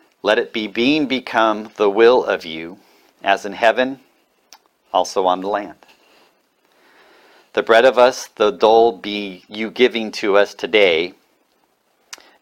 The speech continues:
and remit you to us the owes or debts of us, and as we also are remitting to the owers of us. And no,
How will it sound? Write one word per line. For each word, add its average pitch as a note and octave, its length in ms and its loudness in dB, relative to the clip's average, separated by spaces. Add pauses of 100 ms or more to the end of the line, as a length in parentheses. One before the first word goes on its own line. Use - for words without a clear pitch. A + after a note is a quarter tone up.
and G2 260 -4
remit G#2 440 -2
you G#2+ 500 -8
to A#2+ 280 -4
us F2+ 300 2
the - 240 -10
owes G#2+ 640 0
or G2 100 -4
debts - 340 -2
of F2+ 120 0
us, - 440 -2 (600)
and F#2+ 160 -4
as F#2+ 260 0
we G2 180 -4
also G2 680 2 (560)
are F#2 420 2 (200)
remitting G2 640 -6
to G#2 200 -6
the F2+ 240 2
owers F#2 460 0
of F2 180 -8
us. - 480 -2 (1400)
And G2+ 320 -4
no, A2+ 500 4